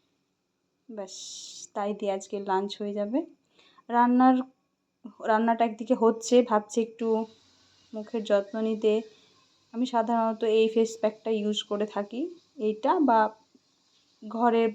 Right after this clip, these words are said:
তৈরি কোনো ফেস প্যাক। এই নিম ফেস প্যাকটা লাগিয়ে নিলাম মুখের মধ্যে। একদিকে রান্না হচ্ছে, তারপরে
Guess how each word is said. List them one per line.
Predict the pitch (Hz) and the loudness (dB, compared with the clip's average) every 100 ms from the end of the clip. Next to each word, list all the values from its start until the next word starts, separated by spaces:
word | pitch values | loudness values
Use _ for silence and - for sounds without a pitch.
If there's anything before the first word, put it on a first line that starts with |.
| - - | -6 -2
তৈরি | 214 214 | -2 -2
কোনো | 214 208 208 | -4 -6 -6
ফেস | 208 - - 208 202 - - | -8 -10 -16 -12 -12 -14 -6
প্যাক। | 196 185 185 _ _ _ _ _ _ _ _ _ _ - - _ _ _ | -4 -4 -8 _ _ _ _ _ _ _ _ _ _ -14 -14 _ _ _
এই | 240 226 220 | -6 -2 0
নিম | 220 220 | 0 0
ফেস | 220 220 | -2 -2
প্যাকটা | 214 208 208 | -2 -2 2
লাগিয়ে | 196 190 202 | 2 2 -2
নিলাম | 208 208 | -2 -2
মুখের | 202 202 202 | -4 -6 -6
মধ্যে। | 202 196 - 269 277 - _ _ _ _ _ _ _ | -6 -8 -8 -10 -10 -16 _ _ _ _ _ _ _
একদিকে | 214 196 202 214 | -14 -12 -8 -4
রান্না | 202 196 202 202 | -2 -2 -2 -4
হচ্ছে, | 202 208 - - 277 285 _ _ _ _ _ _ _ | -4 -6 -10 -6 -6 -6 _ _ _ _ _ _ _
তারপরে | - 160 - 196 | -18 -16 -14 -12